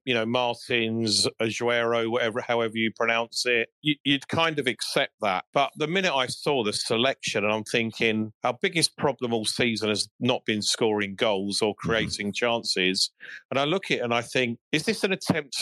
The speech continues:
Speaker 1: to keep Pedro actually up top?" Because he keeps obviously dropping deep
Speaker 2: Yeah.
Speaker 1: and showing us his silky skills where it don't hurt. So I thought, "Oh, maybe, maybe there's, it, it's to keep him up top." But then it, it's just perplexing. Obviously, to go one up, yeah,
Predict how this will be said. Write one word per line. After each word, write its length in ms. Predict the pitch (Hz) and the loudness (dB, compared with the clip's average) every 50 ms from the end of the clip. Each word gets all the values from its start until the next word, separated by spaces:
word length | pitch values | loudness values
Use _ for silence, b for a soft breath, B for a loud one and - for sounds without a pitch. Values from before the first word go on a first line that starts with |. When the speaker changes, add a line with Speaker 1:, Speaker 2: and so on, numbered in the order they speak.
| - - - | -4 -4 -4
Speaker 1:
to 80 | - | -2
keep 260 | 135 - 160 147 135 _ - | 0 2 2 2 0 _ -2
Pedro 520 | - 156 143 127 - 131 127 120 117 120 - - | -2 -2 -2 -2 -2 0 0 2 0 0 -2 -2
actually 640 | - 127 - - - - 131 123 117 117 110 107 - - - | -4 -4 -4 -6 -8 -4 0 2 2 2 2 0 -2 0 0
up 160 | 131 113 - _ - - | 0 0 0 _ -10 -4
top?" 240 | - 147 110 98 - - | 0 0 0 0 0 -4
Because 220 | 135 - - 131 | -4 0 0 0
he 80 | 120 131 | 0 0
keeps 380 | - - 156 139 - - - - | 0 0 0 0 0 -2 0 0
obviously 320 | 127 113 - - 123 113 | 0 0 -2 -4 -4 -2
dropping 500 | 110 - 131 127 - - 120 110 113 107 | 0 2 0 0 0 -2 -4 -4 -4 -2
deep 260 | - 123 123 117 110 87 | 0 0 0 0 0 0
Speaker 2:
Yeah. 140 | 87 92 101 | 2 2 2
Speaker 1:
and 160 | 101 107 101 - - | 0 -2 -6 -12 -8
showing 400 | - - - 147 139 135 127 123 | -4 0 2 2 2 2 0 -2
us 160 | 117 - - | -2 -2 0
his 220 | 131 120 107 - - | 2 2 2 0 0
silky 420 | - - 139 131 117 - - 120 | 0 0 0 0 0 -2 -4 -4
skills 600 | - - - 131 123 123 117 113 104 - - - - | -2 -2 0 2 2 2 2 0 0 -2 -4 -2 0
where 180 | 120 123 120 117 | 0 0 0 0
it 100 | 113 - | -2 -2
don't 300 | - 123 120 113 107 113 | -2 0 0 -2 -4 -2
hurt. 400 | 117 127 120 98 98 110 123 - - - | 0 0 2 2 2 0 0 -2 -4 -6
So 160 | - - 151 | -2 0 0
I 60 | 151 | 0
thought, 260 | 143 - 180 175 160 | 0 0 0 0 2
"Oh, 40 | 156 | 0
maybe, 420 | 165 170 170 175 101 95 120 120 - - | 0 0 0 0 0 0 0 0 0 0
maybe 360 | - 151 160 156 147 127 120 117 | 0 0 0 0 -2 -2 -2 0
there's, 440 | 117 117 117 113 110 107 - - - - | 2 2 2 0 -2 -4 -6 -8 -4 0
it, 180 | 135 131 - | 0 0 2
it's 260 | 139 131 - - - - | 0 -2 -2 -2 -4 -2
to 120 | - 135 | 0 0
keep 220 | - 147 139 - | 2 0 0 0
him 80 | 147 139 | 0 0
up 140 | 143 147 - | 0 0 -2
top." 240 | - - - - 170 | -2 -2 -2 -2 0
But 100 | - 160 | 0 2
then 220 | 190 190 185 180 - _ - | 2 2 2 0 -4 _ -2
it, 160 | 196 - - - - | 0 0 -2 -4 -4
it's 240 | 151 190 202 - | -2 -2 -2 0
just 240 | - - 175 - - | 0 -2 -2 -2 -2
perplexing. 880 | - 165 - - - 202 233 - - - - 143 110 98 98 104 - 110 - - | -4 -6 -4 -2 -2 -2 -2 -2 -2 -2 0 0 0 -2 -2 -8 -10 -12 -8 -4
Obviously, 320 | 147 165 160 - - 156 139 | -4 -4 -2 -2 -2 -2 -2
to 140 | - - 135 | -2 -4 -2
go 240 | 127 147 139 139 135 | 0 0 0 0 0
one 260 | 127 127 127 123 127 | -2 -2 -2 0 0
up, 280 | 131 117 98 120 - - | 0 0 0 -2 -4 -2
yeah, 200 | 123 117 120 - | 0 2 2 2